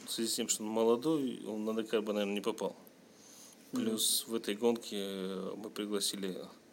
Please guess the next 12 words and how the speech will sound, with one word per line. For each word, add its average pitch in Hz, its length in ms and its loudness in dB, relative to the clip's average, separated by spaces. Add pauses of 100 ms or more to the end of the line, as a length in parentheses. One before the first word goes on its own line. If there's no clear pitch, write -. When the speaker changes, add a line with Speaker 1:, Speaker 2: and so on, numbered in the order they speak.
(680)
Speaker 1:
а, 98 540 -6
к - 80 -8
нам 110 120 2
в 101 80 -8
команду 113 560 2
молодую 110 380 2
мотогонщицу, 107 680 0 (160)
это - 100 -8
Евгения 110 500 0
Нестерова. 104 640 -4 (220)
Speaker 2:
Мгм. 127 240 -6 (580)
Speaker 1:
Э, 104 320 -14